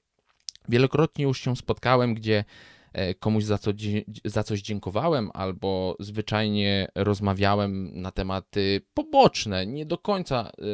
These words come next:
e, związane z pracą i ktoś od razu myśli, że coś się od niego chce, no bo tak to zostało zbudowane. Jednak osiemdziesiąt jeden procent ankietowanych zadeklarowałoby, że pracowałoby ciężej dla wdzięcznego szefa.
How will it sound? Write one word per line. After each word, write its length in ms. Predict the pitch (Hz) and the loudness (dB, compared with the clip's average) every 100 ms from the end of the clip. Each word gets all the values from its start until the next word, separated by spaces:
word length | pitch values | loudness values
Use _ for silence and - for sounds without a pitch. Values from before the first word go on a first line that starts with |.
| 95 | -6
e, 40 | 104 | -8
związane 480 | 104 117 101 95 92 | -6 -6 -6 -6 -8
z 60 | |
pracą 340 | - 98 110 101 - - 113 | -8 -8 -8 -10 -14 -18 -10
i 60 | |
ktoś 200 | - 165 | -6 -4
od 100 | 165 | -2
razu 220 | 165 147 | 0 -2
myśli, 300 | 151 151 139 | -4 -6 -8
że 160 | 123 123 - _ _ | -8 -10 -12 _ _
coś 200 | 185 180 | -6 -6
się 260 | - 135 - | -6 -8 -6
od 180 | 107 | -6
niego 320 | 110 110 107 101 _ | -6 -2 -2 -2 _
chce, 440 | - - 82 - | -10 -4 -4 -6
no 140 | - 294 | -8 -6
bo 120 | - | -6
tak 400 | - 107 - - | -6 -10 -10 -14
to 120 | - 135 | -8 -6
zostało 380 | 110 - 87 | -8 -6 -6
zbudowane. 640 | 104 110 151 311 311 107 104 _ _ - _ - | -6 -6 -6 -4 -6 -8 -14 _ _ -20 _ -4
Jednak 380 | 147 185 - 160 | -2 -2 -4 -4
osiemdziesiąt 640 | - 170 160 349 - 202 | -2 -4 0 -2 0 -2
jeden 220 | 170 147 | -2 -2
procent 320 | - 143 139 | -4 -6 -6
ankietowanych 680 | 95 117 123 120 107 101 139 | -8 -4 -4 -2 -2 -4 -4
zadeklarowałoby, 1040 | 147 165 156 160 156 156 330 359 113 117 117 | -6 -6 -4 -2 -2 0 0 2 2 2 -2
że 120 | 127 | -2
pracowałoby 640 | 147 139 143 147 147 143 | -4 -4 0 2 2 0
ciężej 500 | - 202 226 165 156 | -4 -2 -2 -2 -4
dla 160 | 147 147 | -4 -4
wdzięcznego 580 | 139 151 - 180 185 185 | -4 -6 -6 -4 -2 0
szefa. 440 | 254 - 92 | -2 -2 -4